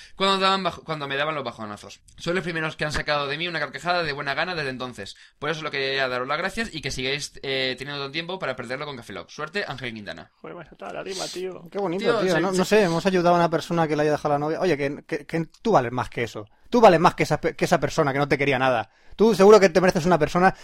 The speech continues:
Speaker 3: que, que, que te aprecie, que, que sepa que ap-, ap-, apreciar tus, tus, tus cualidades igual que tus defectos.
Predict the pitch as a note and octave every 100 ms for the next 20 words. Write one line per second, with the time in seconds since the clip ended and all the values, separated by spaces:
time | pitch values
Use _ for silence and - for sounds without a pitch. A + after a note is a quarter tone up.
0 | - - D3+ D#3 D#3 - C#3+ C#3 D#3+ -
1 | D#3 C3 - - _ E3 D3+ D3+ F#3+ F#3+
2 | F3+ F3 F3 D#3+ D#3+ E3 D#3+ F#3 F3 E3+
3 | E3 - - - E3+ - - F3+ D#3+ F3+
4 | G3 F#3+ F3+ F#3 F3 D3 - D#3+ C#3 B2